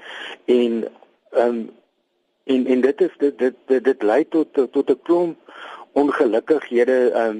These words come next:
so 'n paar jaar terug was daar in Engeland byvoorbeeld 'n geval waar twee van die Engelse sokkerklubs teen mekaar gespeel het, maar in nie een van die spanne of hulle reserves was 'n enkele Engelsman nie. Almal was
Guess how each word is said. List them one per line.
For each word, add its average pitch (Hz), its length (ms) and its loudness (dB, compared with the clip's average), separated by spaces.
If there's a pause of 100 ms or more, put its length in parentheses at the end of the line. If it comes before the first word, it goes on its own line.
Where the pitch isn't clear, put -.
so - 140 -4
'n 135 80 2
paar 139 240 0
jaar 123 280 0
terug 147 300 -2
was 120 200 2
daar 120 220 2
in 117 300 -4
Engeland 139 480 0
byvoorbeeld 123 600 0
'n - 40 -16
geval 127 360 0
waar 110 200 -2
twee 131 240 0
van 120 200 -2
die 113 140 0
Engelse 131 600 0 (480)
sokkerklubs 143 640 0
teen 117 180 0
mekaar 120 380 0
gespeel 120 420 0
het, 120 180 0 (380)
maar 117 140 0
in 127 100 2
nie 175 180 0
een 175 140 0
van 143 180 -2
die 123 140 -2
spanne 131 360 -2
of 156 240 0
hulle 143 260 2
reserves 113 580 0
was 117 200 2
'n 135 40 0
enkele 151 500 0
Engelsman 143 560 -2
nie. 104 140 -6
Almal 143 320 0
was 127 220 2